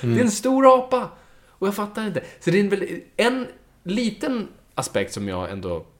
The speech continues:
Speaker 2: har funderat på de här dagarna när vi spelar in. På något vis är det ett briljant filmmonster. För det var en av de första filmmonsterna som var ett djur som du var tvungen att ha sympati för.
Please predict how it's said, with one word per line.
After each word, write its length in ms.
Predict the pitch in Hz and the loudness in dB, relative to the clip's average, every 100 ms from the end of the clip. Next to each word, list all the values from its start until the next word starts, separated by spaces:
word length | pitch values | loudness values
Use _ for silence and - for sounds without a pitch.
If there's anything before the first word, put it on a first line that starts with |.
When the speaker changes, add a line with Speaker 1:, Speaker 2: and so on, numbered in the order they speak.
| _ | _
Speaker 2:
har 200 | - 113 | -12 -10
funderat 460 | 104 113 135 139 - | -6 -2 0 0 0
på 80 | 98 | -4
de 100 | 98 | -6
här 80 | |
dagarna 200 | 92 87 | -6 -6
när 60 | 90 | -8
vi 60 | 90 | -10
spelar 200 | 107 127 | -2 -2
in. 140 | 104 - - _ _ _ _ _ _ - - - - - _ | -2 -6 -18 _ _ _ _ _ _ -20 -16 -16 -18 -20 _
På 100 | - | 0
något 180 | 180 208 | 2 2
vis 120 | 180 - | 0 2
är 60 | |
det 60 | 135 | 2
ett 120 | 123 | 2
briljant 540 | 131 131 143 185 143 101 | 0 0 4 4 4 0
filmmonster. 600 | 110 85 71 - - - - - - - | -6 -8 -8 -12 -14 -16 -18 -20 -20 -6
För 80 | 127 | 2
det 120 | 156 | 6
var 100 | 190 | 6
en 140 | - 156 | 4 2
av 60 | |
de 100 | 131 | 2
första 400 | 127 - 151 - | 0 0 -2 -2
filmmonsterna 680 | 110 - 131 113 113 110 117 | -4 0 0 0 -2 -2 -6
som 140 | 104 107 | -4 0
var 140 | 101 | -2
ett 120 | - | -2
djur 160 | 107 101 | -4 -4
som 160 | 110 104 | -4 -4
du 60 | |
var 80 | 98 | -6
tvungen 260 | - 120 98 | -6 -6 -6
att 60 | |
ha 80 | 98 | -6
sympati 520 | - 104 - 170 143 | -8 -8 -8 -8 -8
för. 320 | - - 80 | -8 -12 -12